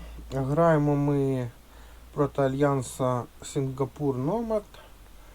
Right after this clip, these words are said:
І подивимося, що в них тут. Так, щось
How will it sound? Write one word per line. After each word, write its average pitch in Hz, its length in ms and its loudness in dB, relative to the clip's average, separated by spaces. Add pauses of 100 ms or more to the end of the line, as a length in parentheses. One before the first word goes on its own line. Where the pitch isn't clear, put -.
(680)
І 214 360 -2
подивимося, 151 580 2
що 139 200 -4
в 135 40 0
них 127 240 -4
тут. 113 240 -10 (1300)
Так, 127 300 0
щось - 300 -4